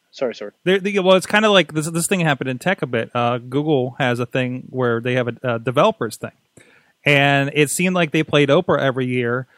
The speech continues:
Speaker 2: where it's like, "Well, we're gonna find out what the Google Glass is under our seats, or the new pho-, the new phone that we're trying out, and, or this or the other thing," right?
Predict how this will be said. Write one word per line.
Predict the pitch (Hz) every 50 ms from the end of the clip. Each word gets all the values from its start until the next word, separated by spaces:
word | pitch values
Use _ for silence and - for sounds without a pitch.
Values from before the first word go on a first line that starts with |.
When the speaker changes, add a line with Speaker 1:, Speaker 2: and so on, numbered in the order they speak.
| _ _ _ -
Speaker 2:
where | 131 131 131 135
it's | 147 143 -
like, | 143 135 127 -
"Well, | 139 147 147 143 143 139 135
we're | 139 151 147
gonna | 151 156 151
find | 143 - 151 143 143 139 139
out | 143 143 139 135
what | 123 123 135 143 135 _ -
the | 156 139
Google | 135 120 135 139 156 170 -
Glass | - 170 165 165 165 156 -
is | 139 120
under | 135 135 135 151 151
our | 151 156
seats, | 151 - - 180 156 131 113 - 135
or | 127 123 127 131 131
the | 131 120 131 135
new | 139 147 151 156 151
pho-, | - 175 170
the | 156 139 147
new | 143 156 160 156
phone | - 180 175 170 156 143
that | 131 131 -
we're | 135 135 131
trying | - - 135 127 127 127
out, | 127 127 123 120 120 120
and, | 123 131 -
or | 127 127 131
this | 135 160 175 160 - -
or | 135 127
the | 127 131 151
other | 175 180 151
thing," | 131 - 139 123 107 110
right? | 117 120 135 160 170